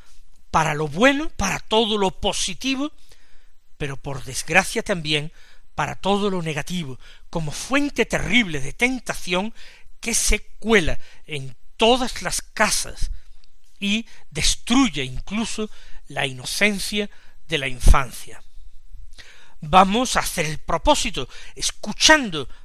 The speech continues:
a Antonio Abad, de resistir fuertemente estas tentaciones, encomendando a la Santísima Virgen María,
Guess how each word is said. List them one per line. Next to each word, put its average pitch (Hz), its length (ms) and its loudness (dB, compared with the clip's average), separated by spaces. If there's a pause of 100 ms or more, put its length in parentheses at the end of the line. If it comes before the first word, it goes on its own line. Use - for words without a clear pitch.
(300)
a 165 340 4
Antonio 170 680 2
Abad, 185 240 4 (560)
de 190 120 4
resistir 190 800 2 (240)
fuertemente 185 920 0 (400)
estas - 380 0
tentaciones, 139 800 -4 (460)
encomendando 151 920 0 (240)
a 143 100 -6
la 139 80 -4
Santísima 196 580 2
Virgen 170 400 -2
María, 143 360 -4